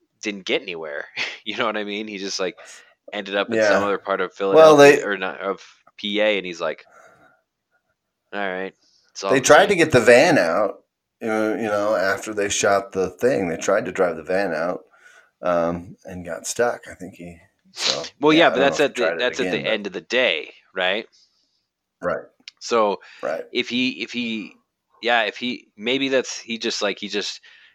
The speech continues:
Speaker 1: you know, took a, stole a car and just drove and drove and drove and drove.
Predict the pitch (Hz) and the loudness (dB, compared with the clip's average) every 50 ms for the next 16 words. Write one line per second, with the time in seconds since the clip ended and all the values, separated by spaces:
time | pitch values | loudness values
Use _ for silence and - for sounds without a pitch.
0 | _ _ _ _ _ - 101 98 92 90 90 95 - _ _ _ _ _ _ _ | _ _ _ _ _ -8 -6 -4 -4 -4 -6 -8 -12 _ _ _ _ _ _ _
1 | - - 120 110 113 113 - - - - - 123 120 117 110 - - 110 113 110 | -6 -4 -4 -4 -4 -8 -10 -8 -6 -4 0 2 2 0 0 0 0 2 2 2
2 | 107 101 101 98 92 95 92 - - - 104 107 110 110 98 98 95 - 107 107 | 2 0 -2 -6 -8 -10 -10 -8 -4 -2 0 0 0 0 -2 -4 -6 -4 -2 -2
3 | 107 98 101 95 98 104 104 98 95 85 - 101 101 101 98 95 - | -2 -2 -4 -6 -4 -4 -4 -4 -4 -6 -2 0 0 0 0 -2 -6